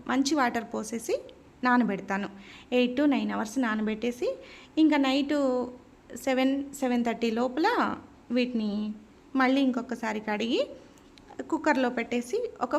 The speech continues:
ఫైవ్ విజిల్స్ రాణిస్తాను. ఎందుకంటే బఠానీ ఉంది కదా, అవి తొందరగా ఉడకవు కదా అని చెప్పేసి ఫైవ్ విజిల్స్ రాణిస్తాను. ఆవిరంతా పోయిన తర్వాత ఇవి జల్లి బుట్టలో వేసేసి వాటర్ అంతా పోయిన తర్వాత ఒక బౌల్లో వేసుకొని ఇంకా దీంట్లో అన్ని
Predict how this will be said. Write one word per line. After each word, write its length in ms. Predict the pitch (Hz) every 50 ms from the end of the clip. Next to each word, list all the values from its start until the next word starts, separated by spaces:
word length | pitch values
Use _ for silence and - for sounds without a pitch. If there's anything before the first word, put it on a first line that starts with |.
| 294 -
ఫైవ్ 200 | 277 269 285 294 262 277
విజిల్స్ 320 | 277 240 254 285 294 285 - 311 269
రాణిస్తాను. 560 | 202 202 202 196 185 - - 208 214 214 - - - - - - - 254
ఎందుకంటే 260 | 247 247 254 262 294 294 247
బఠానీ 360 | 247 240 247 269 277 285 294 269 262
ఉంది 140 | 247 240 240 247
కదా, 160 | 240 233 349 508 453 - -
అవి 120 | 254 262 254 262
తొందరగా 340 | 240 240 240 247 247 254 247 233
ఉడకవు 320 | 226 233 233 - 233 226 226 -
కదా 160 | 220 196 226 220 220
అని 80 | 220 220 226
చెప్పేసి 380 | 226 - 226 226 - - 453 523 - - - - - - - -
ఫైవ్ 200 | 302 269 277 285 269 269
విజిల్స్ 340 | 240 214 233 247 247 247 247 262
రాణిస్తాను. 540 | 214 190 196 202 185 - - 202 196 202 - - - - - - - - - 233
ఆవిరంతా 420 | 226 220 233 226 226 226 220 233 233 -
పోయిన 220 | 233 226 226 226 233 233
తర్వాత 280 | 220 220 220 226 - - 494 571 - - - - - - - - - 285
ఇవి 140 | 277 277 269 254 247 254 - - - - 233 233 214 269
జల్లి 220 | 254 247 247 247 247
బుట్టలో 320 | 247 254 247 233 220 220 214 220
వేసేసి 400 | 220 214 214 240 240 240 - 427 427 311
వాటర్ 280 | 240 240 240 - 247 240
అంతా 160 | 240 240 233 233 -
పోయిన 180 | 220 220 220 214 226
తర్వాత 200 | 220 226 226 349 392 381
ఒక 80 | 381 269 214 233
బౌల్లో 360 | 220 214 220 220 220 220 220 220 220
వేసుకొని 460 | 220 220 - - - 240 277 453 622 640 - - - - - - - - - - - - - 311
ఇంకా 140 | 302 294 294 - 277
దీంట్లో 300 | 269 262 254 247 339 480 605 605 - - - - - - - - - 294
అన్ని 180 | 302 311 349